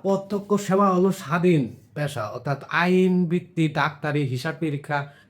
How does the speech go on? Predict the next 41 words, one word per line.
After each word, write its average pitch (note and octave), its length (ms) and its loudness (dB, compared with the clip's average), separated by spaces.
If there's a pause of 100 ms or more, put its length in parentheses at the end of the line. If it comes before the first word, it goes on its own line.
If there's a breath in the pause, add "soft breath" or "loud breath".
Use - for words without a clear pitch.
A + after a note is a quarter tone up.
(100)
চুল E3+ 160 2
কাটা D#3+ 320 -2
ইত্যাদি D3 680 -4
স্বাধীন D#3+ 420 0
পেশা, C#3 300 -4
সেগুলো D#3+ 360 -2
কি? A3+ 200 -2
প্রত্যক্ষ F3+ 640 -4
সেবা, C3 300 -4
অর্থাৎ B2 320 -6 (240 loud breath)
সরাসরি F3 580 4
একটি D#3+ 260 -2 (200)
ব্যক্তি D#3+ 560 -2
সেবা D#3+ 340 -2
দিয়ে D#3 200 2
থাকে। D3+ 300 -10 (680 soft breath)
শিল্পকে G#3 500 0
আবার F3+ 240 0
দুই G3 160 4
ভাগে F3 220 0
ভাগ C#3+ 240 -2
করা D3+ 200 -6
হচ্ছে, A#2 320 -12 (340 soft breath)
একটা D#3+ 240 -2
হলো F3+ 80 4
প্রাথমিক G3+ 580 0
শিল্প G#3 280 -4
আর A3 260 0
একটা F3+ 200 -4
হলো G3 140 2
দ্বিতীয় D#3 480 -2
পর্যায়ের G#3 420 -2
শিল্প। D3 520 -10
প্রজনন A3 520 8
শিল্প G#3+ 280 0
হলো G#3 280 6
উৎপাদিত A#3 720 -2
সামগ্রী F#3 680 0
পুনরায় A3+ 460 2
ব্যবহার G3+ 360 0
করে G#3+ 300 0